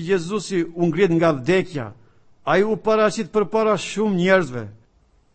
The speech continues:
Shumë njerëz i pan atë dhe kuptuan se ai ishte i gjallë. Tani ishte koha që Jezusi të kthehet prapa në qiell.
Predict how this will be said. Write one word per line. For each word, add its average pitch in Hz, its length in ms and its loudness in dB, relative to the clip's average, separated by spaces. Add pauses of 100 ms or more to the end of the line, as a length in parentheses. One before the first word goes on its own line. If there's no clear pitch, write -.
(200)
Shumë 208 360 0
njerëz 208 280 0
i 202 60 -2
pan 208 320 0
atë 196 420 0
dhe 170 100 -4
kuptuan 202 520 -2
se 196 340 -2
ai 185 280 2 (120)
ishte 180 280 -2
i 165 200 -2
gjallë. 135 460 2 (520)
Tani 226 240 2 (140)
ishte 208 220 0
koha 233 380 4
që 185 120 -8
Jezusi 185 600 0
të 196 80 -4
kthehet 202 440 -2
prapa 202 360 2
në 175 160 0
qiell. 175 480 0